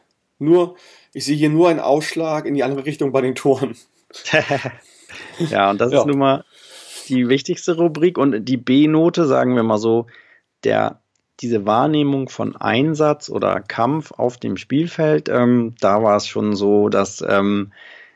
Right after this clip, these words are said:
Speaker 2: ja, der H S V, ähm, oder die H-S-V-Spieler einfach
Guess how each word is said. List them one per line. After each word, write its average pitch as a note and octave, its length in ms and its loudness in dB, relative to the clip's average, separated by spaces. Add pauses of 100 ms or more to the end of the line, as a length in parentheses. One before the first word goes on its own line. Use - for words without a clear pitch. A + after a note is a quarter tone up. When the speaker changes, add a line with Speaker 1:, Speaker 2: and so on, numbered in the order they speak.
(200)
Speaker 2:
ja, G2 240 -2
der G2+ 240 0
H G2+ 100 2
S G2 120 -6
V, G2+ 420 2
ähm, G2 440 0
oder G2 140 -4
die F#2+ 140 -2
H-S-V-Spieler G2 720 -4
einfach G2 560 -4